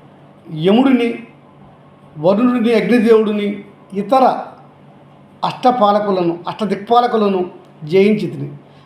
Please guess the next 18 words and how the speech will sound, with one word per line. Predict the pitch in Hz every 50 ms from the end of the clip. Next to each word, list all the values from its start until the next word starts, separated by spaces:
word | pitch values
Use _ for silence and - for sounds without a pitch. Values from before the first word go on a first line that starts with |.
| - -
నన్ను | 170 185 208 214 220
ఎవరూ | 214 180 165 190 196 214 233 240 254 240
గెలవలేరు. | 185 147 160 180 180 196 208 220 214 185 165 151 135 127 - - - - - - - - _ - - _ - - - - _ - - - - - -
నేను | 170 190 220 247 262 262 285 339 403 - - - - - - 160
బ్రహ్మవర | 156 180 196 220 247 247 226 226 220 196
ప్రసాదితిని. | 160 - - - - 180 185 - - 226 226 233 220 196 - 196 170 151 135 - - - - - - - - _ - - - - - - - - - -
ఓ | 170 190 214 226
రమణి, | 214 208 214 247 254 269 269 285 294 - - - - - - - -
నీ | 208 208 233 247 247 240
రాముడెంత? | 220 185 190 185 196 208 226 240 226 220 202 202 202 208 196 180 - - - - - - - - - - - - - - -
అతడు | 151 139 156 156 151
బలహీనుడు, | 131 127 147 156 175 170 160 185 180 160 143 139 131 131 - - - - - - - - - - - - - - - - -
తండ్రితో | 165 185 202 202 220 226 - 220 214
బయటికి | 180 185 190 196 208 180 190 170 147 156
గెంటి | 196 202 - 233
వేయబడినవాడు, | 220 214 208 202 185 180 175 170 165 160 151 147 147 139 139 139 - 143
రాజ్యము | 156 160 180 185 165 156 190 196 190
లేనివాడు. | 175 170 165 156 151 147 135 131 131 127 127